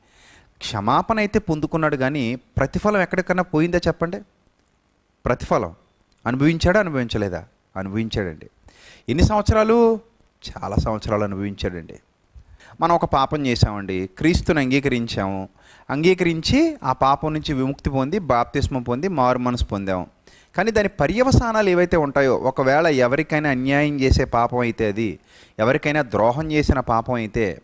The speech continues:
పాపంలో కూడా కొన్ని కొన్ని విషయాల్లో దేవుడు మనకి కొన్ని కొన్ని విధాలుగా, అంటే ఒక, ఒక పాపాన్ని దేవుడు తన దృష్టితో చూసినప్పుడు ఆయన దృష్టికి అందరూ పాపులే, కానీ కొన్ని కొన్ని పాపాలు కొన్ని తీవ్రమైనవిగా ఉంటాయి కదండి, భయంకరమైనవిగా ఉంటాయి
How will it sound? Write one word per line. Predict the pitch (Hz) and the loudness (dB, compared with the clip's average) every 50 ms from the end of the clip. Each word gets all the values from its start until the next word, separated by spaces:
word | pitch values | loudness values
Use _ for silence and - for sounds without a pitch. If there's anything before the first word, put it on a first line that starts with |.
| - | -4
పాపంలో | 117 113 120 - 147 156 156 160 | -2 -2 0 0 0 0 2 0
కూడా | - 156 151 156 151 131 127 - _ _ _ - _ _ _ _ _ _ - | 2 2 2 2 2 0 -2 -4 _ _ _ -20 _ _ _ _ _ _ -4
కొన్ని | 139 143 160 160 | -2 -2 -2 0
కొన్ని | - 170 165 156 | 0 0 2 2
విషయాల్లో | 135 131 123 - - 170 160 160 160 160 156 | 2 0 0 0 2 2 2 2 2 2 0
దేవుడు | 143 131 131 139 156 156 147 127 127 139 156 - _ _ - - _ _ _ - | 0 2 2 2 4 4 2 2 0 0 -4 -8 _ _ -20 -20 _ _ _ -12
మనకి | 117 110 120 131 139 131 139 | -6 -2 -2 -2 -2 -2 -6
కొన్ని | 131 - 147 135 - - | -4 -2 -2 0 0 0
కొన్ని | - 170 151 131 | 0 0 2 2
విధాలుగా, | 123 113 117 160 180 180 170 151 | 0 2 2 2 2 2 2 0
అంటే | 139 147 170 | 0 2 2
ఒక, | 156 143 135 - | 2 2 2 0
ఒక | 135 - 139 - 143 | 0 -2 0 -2 -2
పాపాన్ని | - 139 139 151 170 - 202 202 214 208 190 | 0 0 2 2 2 2 2 0 0 -2 0
దేవుడు | 160 165 175 185 180 | 4 6 6 6 6
తన | 180 - - 156 | 6 2 0 -2
దృష్టితో | 135 120 135 131 - - - - 196 | -2 -6 -6 -6 -6 -6 -2 -2 -2
చూసినప్పుడు | - - 170 156 - 156 139 117 - 104 113 151 190 226 - _ - | 0 0 0 0 0 0 -2 -4 -4 -4 -2 -2 -2 -4 -6 _ -4
ఆయన | - 117 123 120 | -2 -2 -2 0
దృష్టికి | 107 120 123 - - - 160 | -2 -4 -6 -6 -6 -4 -2
అందరూ | 127 123 131 156 175 | -2 0 2 0 0
పాపులే, | - - 156 151 - 170 147 107 110 139 - - - - - - - - - | 2 2 2 2 2 2 0 2 0 0 -2 -8 -18 -20 -20 -20 -20 -10 -4
కానీ | - 160 196 214 | -2 -2 -2 -2
కొన్ని | - - 196 190 185 | -2 0 0 0 0
కొన్ని | - 190 180 175 | 0 0 0 0
పాపాలు | - - 143 151 175 - 202 208 208 196 | 2 2 2 2 4 4 2 2 2 2
కొన్ని | - - 185 180 175 | 0 -2 -2 -2 -2
తీవ్రమైనవిగా | - - _ - 147 165 190 208 226 226 220 220 208 208 202 185 185 190 185 | -4 -6 _ 0 2 2 4 4 4 2 4 2 2 2 2 4 4 4 4
ఉంటాయి | 170 160 165 170 156 | 2 2 0 0 2
కదండి, | 156 147 151 147 151 147 | 2 0 0 -2 -4 -4
భయంకరమైనవిగా | 123 92 110 117 143 175 208 202 - 214 202 190 180 175 165 160 156 147 151 | -4 -2 0 0 0 0 -2 -2 0 0 0 0 0 0 0 0 0 2 0
ఉంటాయి | 135 120 107 - 104 82 | 0 0 0 -2 -4 -4